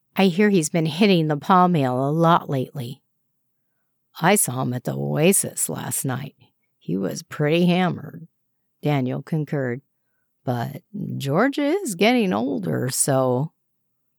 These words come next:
"I'm not ready to retire an exotic that fast," argued Julian. "We need to determine the source of the problem. Is it Georgia or Samuel?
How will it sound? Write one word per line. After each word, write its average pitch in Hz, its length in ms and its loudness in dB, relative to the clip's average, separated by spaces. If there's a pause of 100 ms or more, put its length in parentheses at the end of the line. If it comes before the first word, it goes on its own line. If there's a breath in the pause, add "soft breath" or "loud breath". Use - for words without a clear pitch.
(720)
"I'm 226 440 4
not 160 420 2
ready 175 380 2
to 151 160 -2
retire 160 760 2
an 143 140 0
exotic 143 720 0
that 180 280 4 (140)
fast," - 640 -8
argued 135 440 -4
Julian. 131 600 -8 (760)
"We 381 240 6
need 240 220 6
to 233 100 4
determine 190 600 4
the 147 120 2
source 170 400 2
of 135 140 -4
the 139 100 -6
problem. 127 460 -4 (260 soft breath)
Is 170 220 0
it 147 200 0
Georgia 160 680 0 (200)
or 151 200 0
Samuel? 123 720 -2